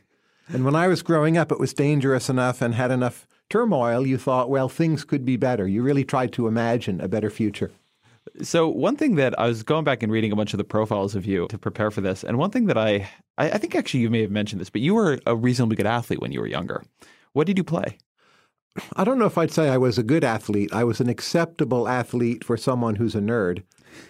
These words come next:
Speaker 1: So I played seven years of Little League Baseball. I played basketball. I played tennis.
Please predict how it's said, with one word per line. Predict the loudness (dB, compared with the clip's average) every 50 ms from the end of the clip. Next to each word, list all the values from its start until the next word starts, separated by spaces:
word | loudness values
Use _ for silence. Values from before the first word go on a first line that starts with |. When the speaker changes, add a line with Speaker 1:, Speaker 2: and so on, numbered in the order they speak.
| _ _ _ _ _ _
Speaker 1:
So | -2 0 0 2
I | 2
played | 0 0 2 4 4 4 4 4 2 0
seven | 0 0 0 2 2 2
years | 2 4 2 2 2 0
of | 0 2
Little | 2 2 2 2
League | 0 0 0 0
Baseball. | 0 0 0 0 -2 -2 -2 0 0 0 0 0
I | -2 -2
played | -2 -2 -2 0 0 0
basketball. | 0 0 0 -2 -2 -6 -6 -4 -2 -2 0 0 0 0 -2
I | -2 -4
played | -4 -2 -2 -2 -2 -2 -4
tennis. | -4 -2 -2 0 -2 -2 -4 -8 -12